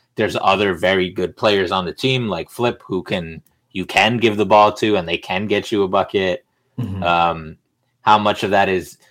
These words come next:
Speaker 1: Duke's guard situation kind of taking some time to iron itself out a little bit, some injuries
Speaker 2: Yeah.
Speaker 1: and stuff like that? Um, but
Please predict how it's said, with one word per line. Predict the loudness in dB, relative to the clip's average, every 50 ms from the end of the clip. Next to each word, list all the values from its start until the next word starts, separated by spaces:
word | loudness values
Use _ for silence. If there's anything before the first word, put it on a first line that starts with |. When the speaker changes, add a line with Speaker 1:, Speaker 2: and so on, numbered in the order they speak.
| _ _ _ -6
Speaker 1:
Duke's | -4 -4 -4 -6 -8 -12 -12
guard | -6 -2 2 4 4 4 4 0
situation | -2 -4 -6 -2 0 2 2 2 2 0 -2 -4 -4
kind | 0 2 2 2 2 0
of | -2 -4 -4
taking | -2 -2 -2 -2 -2 -4 -8
some | -6 -8 -8 -2
time | 0 2 2 2 2 0
to | -2 0
iron | 0 2 2 2 0 0 -2 -4
itself | -4 -4 -2 0 -2 0 0
out | 0 2 2 2
a | 2
little | 0 0 0 -2 -2
bit, | -2 -2 -2 -2 -2 -4 -6 -8
some | -12 -14 -10 -8
injuries | -8 -6 -6 -2 -2 -2 0 -2 -4 -6
Speaker 2:
Yeah. | -8
Speaker 1:
and | -10
stuff | -8 -6 -6 -6 -4
like | -4 -4 -4 -2
that? | 0 2 2 4 2 0 -2 -8 _ _ _ _ _ _ _ _ _ _
Um, | 0 2 4 4 2 2
but | 2 2 4 4 2 0 -4 -8